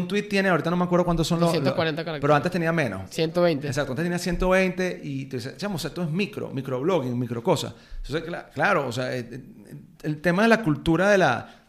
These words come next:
Speaker 1: de, de, de, de ir avanzando, yo no sé si está poniendo en, en, en riesgo la escritura, pero sin duda alguna la está modificando. O sea, si tú ves la historia
Speaker 2: Claro.
Speaker 1: de la escritura de la humanidad, de los primeros frisos babilónicos,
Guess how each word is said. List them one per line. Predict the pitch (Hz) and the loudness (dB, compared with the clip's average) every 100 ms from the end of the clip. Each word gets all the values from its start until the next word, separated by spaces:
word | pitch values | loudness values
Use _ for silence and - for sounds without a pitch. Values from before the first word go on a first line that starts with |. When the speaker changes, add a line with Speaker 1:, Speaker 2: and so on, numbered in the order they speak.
| _ | _
Speaker 1:
de, | 123 135 | -4 -4
de, | 117 135 | -4 -8
de, | 127 120 123 | -8 -8 -6
de | 120 | 0
ir | 143 165 | 2 4
avanzando, | 190 143 - 143 139 151 - 123 | 4 2 0 -2 0 -4 -4 -10
yo | 127 | -6
no | 131 | -6
sé | 143 | -4
si | 147 | -2
está | 170 151 | -2 -2
poniendo | 139 151 156 | -2 0 0
en, | 160 | 0
en, | 143 - | 2 2
en | 131 | 2
riesgo | 127 123 | 0 0
la | 156 | 0
escritura, | 151 151 147 156 117 113 - - - - - | 0 -4 2 2 2 -2 -10 -18 -16 -16 2
pero | 147 | 4
sin | 151 139 | 4 2
duda | 156 | 4
alguna | 165 175 170 | 2 2 0
la | |
está | 135 131 | 0 -2
modificando. | 135 139 123 - 110 104 | -4 -4 -6 -10 -10 -10
O | 101 _ - | -16 _ -8
sea, | 147 | -4
si | 151 | -2
tú | 165 | 2
ves | 180 | 2
la | |
historia | 220 202 | 2 2
Speaker 2:
Claro. | 190 | 4
Speaker 1:
de | 214 | 4
la | |
escritura | 208 160 143 156 | 4 2 2 2
de | |
la | 196 | 2
humanidad, | 165 127 131 185 | 0 0 4 6
de | 180 | 8
los | 135 | 6
primeros | 127 123 139 | 4 0 -4
frisos | 175 170 190 | 0 0 0
babilónicos, | 180 151 127 127 135 156 185 175 | 2 2 2 0 0 0 0 0